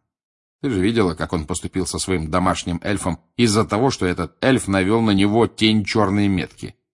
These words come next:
Разве непонятно после этого, что за человек Крауч? Всех его отцовских чувств хватило только на то, чтобы устроить над сыном суд,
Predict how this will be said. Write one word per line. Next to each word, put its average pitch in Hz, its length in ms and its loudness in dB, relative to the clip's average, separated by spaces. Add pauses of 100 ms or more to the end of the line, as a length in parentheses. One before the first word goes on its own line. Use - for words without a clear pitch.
Разве 101 480 0
непонятно 110 640 0
после 78 320 -6
этого, 71 200 -10
что - 180 -2
за 90 120 0
человек 98 380 -2
Крауч? - 440 -2 (840)
Всех 127 260 -4
его 101 180 2
отцовских 98 540 -2
чувств - 400 -6 (220)
хватило 107 420 2
только 104 260 0
на 104 100 4
то, 110 100 2
чтобы 92 280 -2
устроить 101 380 0
над 95 180 -2
сыном 98 300 0
суд, - 320 0